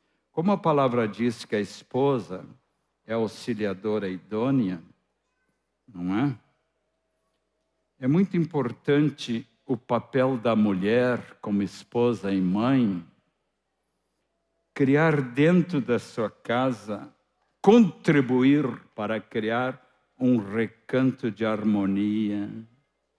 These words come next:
carinho, paz.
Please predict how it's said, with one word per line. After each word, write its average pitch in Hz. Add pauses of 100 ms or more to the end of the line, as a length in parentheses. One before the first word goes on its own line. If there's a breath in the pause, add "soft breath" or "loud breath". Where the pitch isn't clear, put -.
(920)
carinho, 107 (1300)
paz. 110